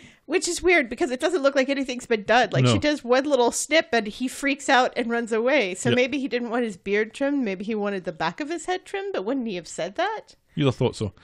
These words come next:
Speaker 1: Oh.
Speaker 2: In comes Shona, wondering where David's got to. Natalie tells Shona way too much, saying that David is worried that Nick is going to drop him in it. "Drop him in what?" says Shona. And Natalie is quick to backtrack, saying about the factory roof on account of them being so close with each other.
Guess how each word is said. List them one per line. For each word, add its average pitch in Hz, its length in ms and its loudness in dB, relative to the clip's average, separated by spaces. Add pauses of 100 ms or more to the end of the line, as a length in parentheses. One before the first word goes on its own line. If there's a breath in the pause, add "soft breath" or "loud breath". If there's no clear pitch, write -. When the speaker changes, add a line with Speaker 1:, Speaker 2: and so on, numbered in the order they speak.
(120)
Speaker 1:
Oh. 277 380 4
Speaker 2:
In 214 120 2
comes 202 200 2
Shona, 165 260 2
wondering 139 360 0
where 123 180 0
David's 139 380 -4
got - 240 -4
to. 95 140 -12 (840)
Natalie 110 320 -4
tells 104 420 -4
Shona 131 420 -2 (260 soft breath)
way 160 320 2
too 151 180 0
much, - 480 -4
saying 113 220 -6
that 104 100 -8
David 123 300 -2
is 107 120 -4
worried 110 220 -2
that 107 80 -10
Nick 110 180 -8
is 113 120 -4
going 113 140 -6
to 110 40 -6
drop 104 260 -6
him 110 120 -4
in 135 80 0
it. 117 100 -8 (760)
"Drop 123 220 -2
him 117 80 2
in 110 120 2
what?" 147 460 -2
says 98 280 -4
Shona. 107 340 -6 (500 soft breath)
And 113 120 -4
Natalie 143 380 -2
is 117 140 -6
quick - 260 -6
to 165 100 -2
backtrack, 110 680 -4
saying 131 220 -2
about 120 160 -2
the - 60 -8
factory 123 360 -2
roof 110 240 -4
on 107 100 -2
account 110 220 -4
of 113 80 -8
them 110 120 -2
being 98 200 -6
so 101 160 -6
close - 340 -2
with - 140 -10
each 107 160 -12
other. 104 180 -12